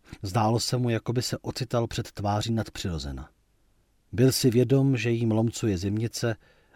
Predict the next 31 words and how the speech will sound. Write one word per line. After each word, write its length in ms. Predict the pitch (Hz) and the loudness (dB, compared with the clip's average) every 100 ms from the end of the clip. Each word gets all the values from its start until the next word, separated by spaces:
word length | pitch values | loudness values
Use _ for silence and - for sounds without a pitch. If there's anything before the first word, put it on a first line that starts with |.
| _ | _
a 180 | 92 92 | -2 0
že 200 | 92 110 | 0 -2
na 140 | 107 | 0
něj 200 | 104 107 | 0 0
jde 160 | 104 107 | 0 -2
dřímota, 640 | 90 95 92 80 - 82 - _ _ _ _ | -2 -4 -2 -4 -4 -6 -6 _ _ _ _
jíž 260 | 87 87 - | -8 -6 -4
nebylo 360 | 98 98 104 | -4 -2 -2
zdolati. 540 | 92 95 80 - - 78 _ _ _ _ _ _ _ _ _ _ _ _ _ _ | -2 -4 -4 -6 -14 -18 _ _ _ _ _ _ _ _ _ _ _ _ _ _
Ani 200 | 87 110 | -2 6
mu 120 | 170 | 6
skoro 300 | 160 - 160 | 6 4 4
nebylo 340 | 156 156 180 160 | 6 6 4 2
s 100 | - | 0
podivem, 520 | 123 117 131 143 147 | -2 0 2 2 0
že 120 | 113 | -2
sedí 400 | - 127 120 135 | -4 -4 -2 -2
v 60 | 117 | -2
nabitém 440 | 117 131 104 87 | 0 -2 -2 -2
vagónu 480 | 95 101 113 117 117 - - - | -2 0 0 0 -2 -8 -20 -6
ve 160 | 92 107 | 0 2
dvě 200 | 104 85 | 2 2
hodiny 480 | 104 104 110 117 - | 2 2 2 2 -2
za 180 | 104 | -2
letního 420 | 98 101 107 92 85 | 0 0 0 0 2
ranního 360 | 90 92 90 | 0 0 0
šera. 420 | - - - - - _ _ _ _ _ _ _ _ _ _ _ _ _ _ _ _ _ - | -4 -6 -8 -12 -20 _ _ _ _ _ _ _ _ _ _ _ _ _ _ _ _ _ -2
Třikrát 440 | - 170 160 147 - | 0 4 8 6 6
se 160 | 147 | 4
vagón 340 | 135 123 127 113 | 6 6 4 2
zastavil 600 | 120 - 139 131 135 | 0 0 0 2 2